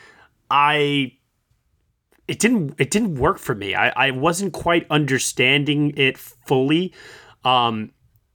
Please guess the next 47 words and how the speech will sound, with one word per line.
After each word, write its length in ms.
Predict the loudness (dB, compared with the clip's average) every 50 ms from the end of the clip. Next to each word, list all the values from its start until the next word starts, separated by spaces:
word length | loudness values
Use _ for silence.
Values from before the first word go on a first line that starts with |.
| _ _ _ _ _ _ _ _ _ 0
and 100 | 2 2
I 80 | 2
get 300 | 2 0 0 0 2 2
it 160 | 2 0 0 2
that 180 | 0 2 0
it's, 140 | 0 -4 -4
this 300 | -4 -2 -2 -2 -2 -2
is, 260 | -6 -6 -8 -6 -4
you 160 | -2 2 4
know, 80 | 4 4
you 100 | 4 4
were 40 | 4
saying 180 | 2 2 0
before, 180 | 0 2 0 0
this 160 | 0 0 0
is, 40 | 0
like, 100 | 0 0
kind 120 | 0 0
of 60 | -2 -2
a 60 | -4
plotless 540 | -6 0 0 0 0 0 -2 -4 -4 -4 -2
movie. 400 | -2 -2 0 0 0 -2 -2 -6 -14 -20 -20 -12 _ -2
Th-, 200 | -2 -2 0 0
this 180 | -2 0 2 2
is 140 | 2 2
a 60 | 0 -2
character 420 | 0 0 0 2 0 0 -2 -4
piece 320 | -4 -2 -2 -2 0 0
ultimately. 680 | 0 0 0 0 -2 -4 -4 -2 -2 0 0 0 -2 -4 _ _ -20 -20 _ _ -6 0
Um, 320 | 2 2 2 2 0 -2
so 200 | -2 0 0 0
when 280 | 2 2 0 0 0 -2
that 420 | -4 -2 0 2 2 2 0 0
element 460 | 0 0 2 2 0 0 -2 -2 -2 0
of 200 | -2 -2 -2 -2
it 80 | -6
is 100 | -6 -6
kind 180 | -4 -2 -2 -2
of 60 | -2
stripped 300 | -2 -2 -4 -2 -2 -2
away 320 | -2 0 2 2 4 4
and 80 | 2 2
it's 100 | -2 -2
other 160 | -2 -4 -4
people 340 | -4 -6 -4 -4 -4 -4 -4
commenting 760 | -6 -4 -2 0 0 0 0 0 -2 -2 0 0 0 0 0
on, 560 | -2 -2 0 0 2 2 2 0 0 -2 -6